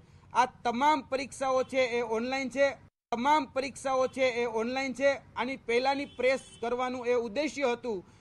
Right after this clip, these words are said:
કે ભાઈ અત્યારે જે ઓનલાઈન પરીક્ષા લેવામાં આવી રહી છે તેમના એના કોમ્પ્યુટર જપ્ત કરવામાં આવે, એ પછી પ્રાંતિજનું હોય, અમદાવાદનું હોય અને સુરતનું. કેમ કે આ એક એક જે વિદ્યાર્થીઓ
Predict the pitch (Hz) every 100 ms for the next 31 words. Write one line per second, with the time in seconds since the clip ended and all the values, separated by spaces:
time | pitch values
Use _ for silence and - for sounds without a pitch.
0 | - 247 247 277 269 - - - 220 269
1 | 277 269 233 269 214 240 262 262 240 247
2 | - 269 240 240 254 254 247 294 294 240
3 | 214 180 151 - - - - 247 262 277
4 | 233 220 247 269 - 247 240 262 277 262
5 | 160 175 240 - 302 - 277 277 277 262
6 | 226 269 220 147 - - - - 226 226
7 | 247 262 220 233 254 277 269 277 254 285
8 | 262 - - - 196 240 269 269 254 262
9 | 240 285 247 - 214 277 262 285 311 269
10 | 202 156 - - - - - 233 262 277
11 | 233 180 - - - - 233 262 - -
12 | 226 285 285 - 277 285 - - 175 262
13 | 240 196 269 269 277